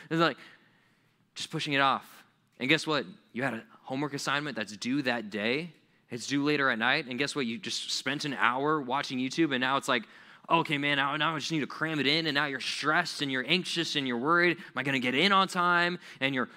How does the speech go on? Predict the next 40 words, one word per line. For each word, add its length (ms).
scrambling 640
just 200
to 40
get 140
the 80
homework 240
assignment. 360
And 120
boom, 220
you 60
turn 220
in 60
at 100
eleven 280
fifty-nine, 600
just 200
right 160
on 80
the 60
dot 240
to 60
squeeze 360
in 100
before 220
the 80
midnight 320
deadline. 440
You 120
college 340
students 280
know 120
exactly 360
what 60
I'm 80
talking 280
about. 320
Um, 480
the 100
leaders. 460
Um, 320